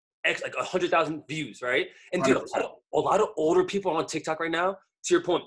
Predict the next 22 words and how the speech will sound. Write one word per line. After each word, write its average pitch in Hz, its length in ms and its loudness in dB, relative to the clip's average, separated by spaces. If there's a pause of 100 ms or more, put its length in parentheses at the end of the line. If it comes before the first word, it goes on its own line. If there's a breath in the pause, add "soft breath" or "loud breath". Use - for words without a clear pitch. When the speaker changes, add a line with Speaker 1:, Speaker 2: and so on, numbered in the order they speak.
Speaker 2:
Are 170 60 -2
Speaker 1:
parents, 170 300 -2
Speaker 2:
killing 214 220 2
Speaker 1:
dad, 147 120 -2
Speaker 2:
it. - 360 -20 (100)
Speaker 1:
people 214 200 0
that 226 120 4
are, 208 80 6
like, 175 240 2
c-, - 120 -10
they're 175 140 2
just 180 180 -4
cooking 208 220 2
'cause 190 100 0
it's 165 260 -4
their 165 140 0
everyday 156 320 2
life 139 220 0
and 143 80 -6
they 139 60 2
have 139 160 0
time. 135 360 -2